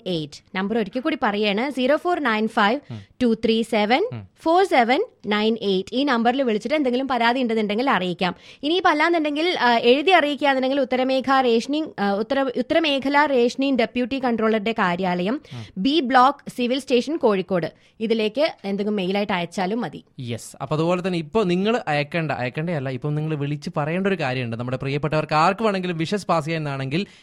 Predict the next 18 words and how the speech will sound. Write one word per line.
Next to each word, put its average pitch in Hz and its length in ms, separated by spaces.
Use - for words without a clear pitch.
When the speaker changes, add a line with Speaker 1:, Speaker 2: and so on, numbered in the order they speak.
Speaker 2:
ഇങ്ങോട്ട് 135 200
റെഡ് 131 120
എഫ് 147 120
എമ്മിലേക്ക് 160 260
മോർണിംഗ് 156 300
നമ്പറിലേക്ക് 147 360
വിളിച്ചാൽ 135 260
മതി. 135 160
വിളിക്കേണ്ട 131 300
നമ്പർ 151 260
ഇതാണ്, 165 260
സീറോ 208 260
ഫോർ 226 260
നയൻ 180 260
ഫൈവ് 196 280
ഫോർ 185 220
സീറോ 196 260
ഡബിൾ 151 340